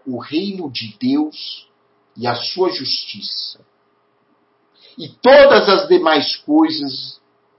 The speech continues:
lhe serão acrescentadas. Busque o sagrado, valorize o sagrado, respeite o sagrado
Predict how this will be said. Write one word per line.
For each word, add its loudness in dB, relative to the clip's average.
lhe -12
serão -2
acrescentadas. -14
Busque -4
o -10
sagrado, -4
valorize 0
o -10
sagrado, -10
respeite -4
o -14
sagrado -6